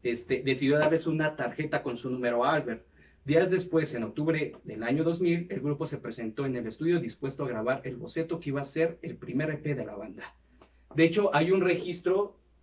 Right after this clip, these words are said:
bueno, quiero pensar, güey, que es este, eh, ese evento, güey.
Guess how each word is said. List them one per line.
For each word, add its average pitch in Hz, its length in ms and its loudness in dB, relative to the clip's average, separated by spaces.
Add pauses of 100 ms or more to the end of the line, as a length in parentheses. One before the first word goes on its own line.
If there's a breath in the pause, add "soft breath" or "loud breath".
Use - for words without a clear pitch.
(160)
bueno, - 180 -6 (340)
quiero 170 280 4
pensar, 170 460 6
güey, 165 180 4
que 123 160 0
es 123 120 -4
este, 120 600 -2 (340)
eh, 110 380 -4
ese 131 220 2
evento, 160 380 4
güey. 196 320 2